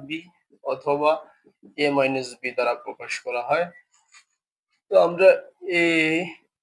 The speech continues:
বি, সি বাদ সি, ডি, ই লিখলাম। তো আমরা স্বাভাবিকভাবেই যেটা জানি যে সি, সি কাটা যাচ্ছে এ আর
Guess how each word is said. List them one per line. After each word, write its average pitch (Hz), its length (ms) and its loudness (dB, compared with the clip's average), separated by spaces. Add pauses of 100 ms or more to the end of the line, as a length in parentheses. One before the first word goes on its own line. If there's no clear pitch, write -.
(260)
বি, 139 180 0 (540)
সি 147 240 -4 (800)
বাদ 127 240 2 (880)
সি, - 400 -8 (600)
ডি, 143 140 -2 (540)
ই 165 40 -2 (120)
লিখলাম। 110 360 -12 (1040)
তো - 60 -4 (100)
আমরা 180 160 0 (100)
স্বাভাবিকভাবেই 180 840 2
যেটা 160 260 0
জানি 156 260 0
যে 175 80 -12 (180)
সি, - 180 -10 (160)
সি 156 120 -8 (140)
কাটা 131 300 -2
যাচ্ছে 139 340 -4 (720)
এ - 20 2 (180)
আর 131 100 4